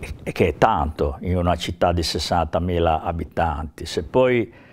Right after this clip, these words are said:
si aggiunge, eh, il sindacato, che non era la, la cinghia di trasmissione del partito, però non era neppure un ente separato, per-, il rapporto era continuo,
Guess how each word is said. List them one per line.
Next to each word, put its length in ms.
si 220
aggiunge, 960
eh, 220
il 60
sindacato, 1040
che 460
non 260
era 520
la, 260
la 100
cinghia 460
di 160
trasmissione 680
del 200
partito, 760
però 260
non 220
era 220
neppure 680
un 200
ente 400
separato, 1000
per-, 220
il 160
rapporto 560
era 240
continuo, 800